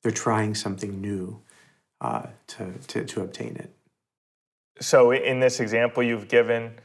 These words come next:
Speaker 2: with the person who, say, in some way desires not to drink, if, uh, so, th-, I mean, they might blame it on kind of a lack of self-control or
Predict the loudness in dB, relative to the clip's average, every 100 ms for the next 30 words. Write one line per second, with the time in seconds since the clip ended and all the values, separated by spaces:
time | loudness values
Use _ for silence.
0 | _ _ -2 -2 -2 -10 -12 -2 0 2
1 | 0 0 0 0 0 -4 -6 -4 -2 -2
2 | -4 -6 -10 _ _ _ _ _ _ _
3 | -16 -4 -2 -2 0 -2 0 -2 -2 -6
4 | 0 2 2 0 -4 -2 -2 -6 -16 -14
5 | -10 -8 -8 -16 _ _ _ _ _ _
6 | _ _ 0 0 0 -4 -20 -20 _ -4
7 | 0 0 -2 -4 -8 -20 _ _ _ _
8 | _ _ _ _ _ _ _ _ 2 6
9 | 8 6 2 2 2 4 6 6 6 6
10 | 4 6 4 4 0 -2 0 2 4 6
11 | 4 2 -4 -4 -2 -2 -4 -16 -12 -2
12 | 0 0 -4 -6 -6 -6 -12